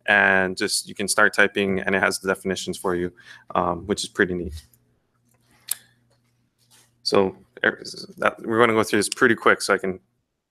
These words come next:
you know, drink more beer. Um,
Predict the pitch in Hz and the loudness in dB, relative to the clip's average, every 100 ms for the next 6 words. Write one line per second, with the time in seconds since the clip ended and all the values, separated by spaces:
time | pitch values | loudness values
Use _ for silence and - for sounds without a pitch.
0 | _ 98 87 - 95 101 87 90 85 - | _ -18 -16 -8 -4 -2 -2 0 -2 -4
1 | _ - - - - - 92 90 87 - | _ -20 -20 -20 -8 -4 -2 -4 -8 -12
2 | - - - - - - | -18 -16 -16 -18 -18 -20